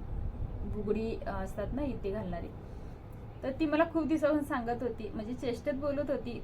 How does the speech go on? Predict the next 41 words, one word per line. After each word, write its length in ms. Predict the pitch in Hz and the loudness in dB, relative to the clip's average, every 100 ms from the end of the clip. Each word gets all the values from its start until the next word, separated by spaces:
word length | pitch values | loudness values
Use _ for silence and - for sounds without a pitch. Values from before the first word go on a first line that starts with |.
| - | 2
ती 80 | 294 | 4
असं 300 | 269 262 285 | 4 4 2
म्हटलं 240 | 269 269 | 2 2
तर 100 | 277 | 2
एका 220 | 254 240 | 2 2
दिवसात 280 | 247 240 240 | 2 0 -2
पण 160 | 233 254 | 0 0
करू 240 | 247 220 | 2 0
शकली 400 | 226 233 220 214 | 0 -4 -2 -2
असती, 320 | 196 - 202 - - - - - | -2 -4 -6 -6 -8 -8 -8 -6
अ, 40 | 208 190 185 196 | -6 -6 -4 -4
असं 180 | 208 226 | -4 -2
काही 160 | 220 | -2
प्रॉब्लेम 440 | 214 220 190 214 220 | 2 0 2 -2 -2
नव्हता 260 | 208 208 | -2 -2
की 160 | 208 208 | -2 -2
बाबा 200 | 208 214 | 0 0
मीच 280 | 208 202 - | -2 -6 -4
करून 300 | 196 190 190 | -2 0 0
द्यायला 240 | 180 180 | -2 -2
पाहिजेत 320 | 185 175 175 - - - | -4 -4 -4 -6 -8 -4
किंवा 220 | 240 247 | 2 8
मी, 380 | 262 262 294 339 - - - - 233 | 10 10 6 2 -2 -8 -8 -4 4
मीही 260 | 262 392 381 | 6 8 6
करून 280 | 285 247 254 | 6 8 6
देऊ 180 | 240 | 4
शकले 300 | - 214 208 | 2 0 0
असते, 200 | 208 - | 0 -2
पण 280 | 254 302 330 320 294 | 0 4 4 4 0
तसं 280 | 285 311 | 2 2
नाही. 180 | 226 180 | 2 0
पण 160 | 240 247 | 0 -2
YouTube-च्या 600 | 247 269 262 359 - 339 | 0 0 0 -2 2 4
पेमेंटमधून 760 | 311 262 240 262 262 254 247 254 | 4 4 4 4 4 2 2 2
तिला 240 | 247 240 247 | 2 2 2
पहिलं 400 | 262 233 269 269 | 2 2 2 4
करायच्या 380 | 240 226 233 | 4 4 2
होत्या 180 | 226 226 | 0 0
बुगड्या 400 | 214 190 196 214 - | 0 -2 -2 -2 -2
इथल्या 340 | 208 208 208 202 | -4 -4 -2 -2
घालायच्या, 480 | 220 190 190 254 | -2 -2 -4 -4